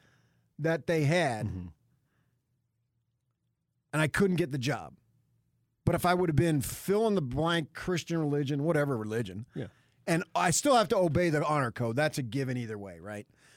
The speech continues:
Speaker 1: So I would have been able, I would have done that, and I committed to do that, then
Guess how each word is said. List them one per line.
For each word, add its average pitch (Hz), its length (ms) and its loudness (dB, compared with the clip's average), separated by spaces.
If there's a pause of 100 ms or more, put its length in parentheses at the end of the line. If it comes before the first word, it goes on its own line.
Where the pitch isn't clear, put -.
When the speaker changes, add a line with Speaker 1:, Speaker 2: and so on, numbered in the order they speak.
(140)
Speaker 1:
So 156 200 0
I 147 100 4
would 165 160 2
have 156 120 0
been 160 140 2
able, 151 360 2
I 147 80 2
would 170 140 2
have 165 100 0
done 190 180 2
that, 156 60 2
and 143 80 2
I 151 120 2
committed 175 460 4
to 190 60 0
do 185 260 2
that, 131 360 0 (760)
then 135 680 0